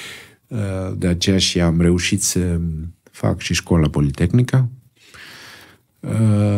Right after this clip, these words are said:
după școala politehnică, chestiile devine mai ușoare, Cătălin. Deci se așezează lucrurile. Deci ești un inginer arhitect, uh, faci cariera la Sorbona.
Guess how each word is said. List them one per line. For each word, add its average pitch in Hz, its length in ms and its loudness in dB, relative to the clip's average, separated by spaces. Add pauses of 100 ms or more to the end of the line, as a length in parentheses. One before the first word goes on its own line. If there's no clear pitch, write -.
(300)
după 160 240 2
școala - 280 4
politehnică, 208 840 2
chestiile 208 400 2
devine 190 320 4
mai 208 240 4
ușoare, 78 1080 0 (360)
Cătălin. 80 580 2
Deci 85 380 -2
se 117 140 2
așezează 143 520 2
lucrurile. 76 680 -4
Deci 110 300 -2
ești 139 240 -4
un 139 100 0
inginer 82 540 -2
arhitect, - 920 -4
uh, - 300 -4 (760)
faci - 340 -2
cariera 90 500 2
la 73 120 -2
Sorbona. 131 800 0